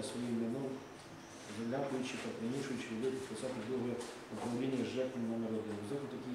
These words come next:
дій більше п'ятнадцяти протоколів співвласників підроблено. Не витримали процедуру згідно закону проведення зборів та повідомлення всіх співвласників про проведення зборів за чотирнадцять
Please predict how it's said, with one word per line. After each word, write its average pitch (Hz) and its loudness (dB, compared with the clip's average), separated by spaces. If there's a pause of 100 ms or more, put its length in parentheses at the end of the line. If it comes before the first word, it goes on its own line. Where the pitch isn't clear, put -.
дій 143 2 (380)
більше 131 4
п'ятнадцяти 127 2
протоколів 120 2
співвласників 120 0
підроблено. 107 0 (800)
Не 123 2
витримали 127 4 (100)
процедуру 127 0
згідно 120 2 (100)
закону 127 -2 (100)
проведення 117 2
зборів 123 0 (800)
та 127 4 (100)
повідомлення 120 4
всіх 135 -2
співвласників 117 2 (120)
про 113 -4
проведення 120 0
зборів 117 0 (180)
за 113 -2
чотирнадцять 110 -2